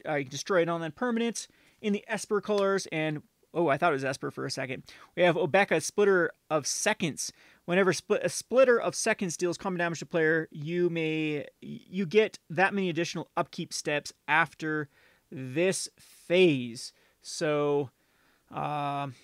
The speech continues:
you wanna pump this up and get a lot of upkeep phases if you have things that work with upkeeps. But so far, I didn't see a lot of cards.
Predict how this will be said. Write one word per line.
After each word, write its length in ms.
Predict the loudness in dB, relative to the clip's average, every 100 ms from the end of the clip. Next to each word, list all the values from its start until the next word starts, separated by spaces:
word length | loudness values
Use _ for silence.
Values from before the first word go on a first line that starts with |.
| _ -8
you 60 | -4
wanna 120 | -4
pump 260 | 0 0
this 160 | 0 2
up 140 | 2
and 80 | 2
get 100 | 2
a 40 | 0
lot 140 | 0
of 80 | -2
upkeep 320 | -4 -6 -10
phases 480 | -4 -4 -2 -4 -6 -6
if 240 | -2 -2 -2
you 100 | -2
have 240 | 0 0
things 300 | -2 -4 -4
that 120 | -4 -4
work 280 | -2 -2
with 160 | -4 -8 _ -2
upkeeps. 880 | -2 -2 -12 -14 -12 -14 -14 -16 -16 _ _ _ -10
But 140 | -6
so 400 | -4 -2 0 0
far, 340 | 0 2 2
I 140 | 2 -4
didn't 340 | -4 -8 -8
see 500 | -10 -10 -8 -4 -2
a 60 | -2
lot 480 | -4 -4 -2 -2 -4
of 160 | -6
cards. 800 | -10 -8 2 4 4 0 -6 -12